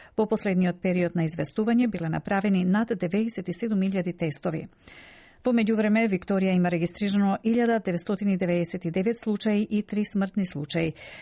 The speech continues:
Триста шеесет и осум лица се во болница, осумдесет од нив на одел за интензивна нега. Квинсленд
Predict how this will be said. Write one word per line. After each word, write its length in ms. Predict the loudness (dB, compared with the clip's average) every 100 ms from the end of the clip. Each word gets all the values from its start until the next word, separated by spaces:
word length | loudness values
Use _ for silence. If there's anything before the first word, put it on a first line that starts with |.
| -10
Триста 300 | -2 0 0
шеесет 460 | 0 0 0 0 0
и 60 |
осум 320 | 0 0 2 2
лица 220 | 2 -2
се 120 | -2
во 120 | -2
болница, 600 | 0 2 2 2 2 -2 0
осумдесет 580 | -4 0 0 2 0 -2
од 100 | 2
нив 220 | 0 0
на 180 | -2 -2
одел 320 | -2 -2 0 -2
за 220 | -2 -2
интензивна 680 | 0 0 2 0 0 0 0
нега. 340 | 2 0 -2 -4 -8 _ -20 -20 -20 -20 _
Квинсленд 520 | 2 2 4 2 2